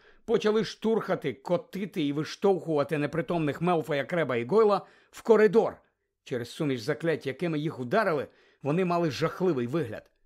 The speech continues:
Залишивши трійцю в коридорі, всі повернулися в купе і зачинили за собою двері. "Хтось бажає зіграти партійку у вибухові карти?"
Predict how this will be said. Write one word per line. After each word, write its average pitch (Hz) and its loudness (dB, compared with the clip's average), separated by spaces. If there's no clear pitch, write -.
Залишивши 113 -8
трійцю 156 -8
в 110 -12
коридорі, 139 0
всі - -4
повернулися 143 -2
в 127 -10
купе 180 -2
і 220 -2
зачинили 147 -2
за 120 -6
собою 123 -6
двері. 107 -8
"Хтось 190 0
бажає 202 0
зіграти 196 2
партійку 165 -2
у 156 0
вибухові 160 -2
карти?" 156 -6